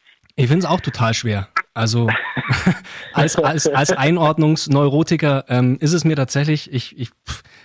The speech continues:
ich meine, ich hab dann klar so dieses, dieses Stoner-Punk, Hardrock hab ich gelesen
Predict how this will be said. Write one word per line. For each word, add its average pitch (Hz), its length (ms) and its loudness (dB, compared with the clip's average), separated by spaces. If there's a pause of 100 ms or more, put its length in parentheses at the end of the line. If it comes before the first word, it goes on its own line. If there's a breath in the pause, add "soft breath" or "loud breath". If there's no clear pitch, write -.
ich 120 100 -6
meine, 131 180 4
ich 120 80 0
hab 131 80 -2
dann 135 180 2
klar 131 260 2
so 131 120 2
dieses, 127 440 -2
dieses 135 420 -4
Stoner-Punk, 143 580 0
Hardrock 151 480 -2
hab 135 100 -2
ich - 220 -6
gelesen 175 520 2